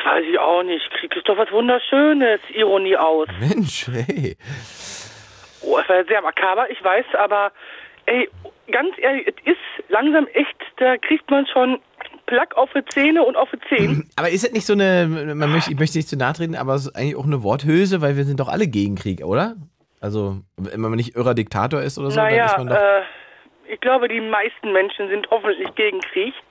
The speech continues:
Speaker 2: Ja, eben.
Speaker 1: Ich hoffe es zumindestens.
Speaker 2: Die meisten dürften doch gegen Krieg
Speaker 1: Aber,
Speaker 2: sein. Es sei denn,
Speaker 1: äh,
Speaker 2: es sind irgendwie, wie
Speaker 1: man
Speaker 2: gesagt,
Speaker 1: sieht
Speaker 2: durchgepeitschten
Speaker 1: ja, dass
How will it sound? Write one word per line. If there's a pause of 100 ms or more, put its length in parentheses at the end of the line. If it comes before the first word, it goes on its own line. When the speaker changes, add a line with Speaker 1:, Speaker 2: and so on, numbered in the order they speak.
(140)
Speaker 2:
Ja,
eben.
Speaker 1:
Ich
hoffe
es
zumindestens. (200)
Speaker 2:
Die
meisten
dürften
doch
gegen
Krieg
Speaker 1:
Aber,
Speaker 2:
sein.
Es
sei
denn,
Speaker 1:
äh,
Speaker 2:
es
sind
irgendwie,
wie
Speaker 1:
man
Speaker 2:
gesagt,
Speaker 1:
sieht (120)
Speaker 2:
durchgepeitschten
Speaker 1:
ja,
dass